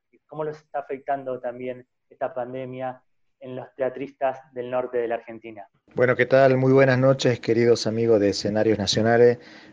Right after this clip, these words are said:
Speaker 2: Mi nombre es Manuel Agüero, soy representante en Salta del Instituto Nacional del Teatro. Y bueno, acá comentarles un poco cómo estamos transitando, eh, la pandemia. Eh, lamentablemente, bueno, ustedes saben que el teatro ha sido uno de los sectores más afectados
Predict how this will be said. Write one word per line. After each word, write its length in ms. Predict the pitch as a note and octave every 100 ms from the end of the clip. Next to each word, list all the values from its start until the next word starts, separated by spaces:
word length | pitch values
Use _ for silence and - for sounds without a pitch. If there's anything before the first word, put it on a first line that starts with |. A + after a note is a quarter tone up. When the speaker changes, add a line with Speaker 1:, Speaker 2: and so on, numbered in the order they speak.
| -
Speaker 2:
Mi 80 | G#2
nombre 320 | A2+ A#2 A2+
es 60 |
Manuel 240 | G#2 G2+ G#2
Agüero, 480 | G#2 A#2 B2 B2+ B2
soy 280 | - A2
representante 720 | G#2+ G#2 G#2 G#2+ G2+ A2 G#2+ G#2+
en 100 | G2
Salta 400 | - G#2+ G#2+ G#2
del 180 | G2+ G2
Instituto 480 | G2+ G2+ G2 A2
Nacional 440 | G#2 G2 - G2+ G2
del 120 | F#2+
Teatro. 420 | - A#2+ C3+ C#3+ C#3 - - - -
Y 60 | B2
bueno, 200 | D3 C#3
acá 280 | C3 C#3+
comentarles 560 | C#3 B2+ A#2+ B2+ B2+ A#2+
un 140 | A2
poco 260 | G#2+ A#2+ A#2
cómo 180 | A#2+ A#2
estamos 280 | A#2+ A#2 A2+
transitando, 1080 | G#2+ G#2 A2 - A2+ A2+ G#2+ G#2 G2 F#2+ - _ - - - _ -
eh, 380 | G2+ G2 F#2+ F#2
la 140 | F#2
pandemia. 800 | - G2 G#2 A#2 A#2+ B2 A#2+ A#2+
Eh, 500 | A#2 G#2 G2 G2 G2 G2 - _ -
lamentablemente, 760 | G#2+ G#2 G2+ A2 A2 A2+ A#2
bueno, 240 | A2 A2+ G2+
ustedes 340 | - G#2+ G2
saben 280 | - A2 G#2
que 80 | G2+
el 100 | G2
teatro 340 | G#2 G#2 G#2
ha 60 | G2
sido 400 | - G#2 G2+ G2
uno 280 | G2 G#2
de 100 | G2
los 180 | G2 F#2+
sectores 420 | - - - G2+
más 220 | F#2+ G#2+ -
afectados 640 | - - - G#2+ G2+ G2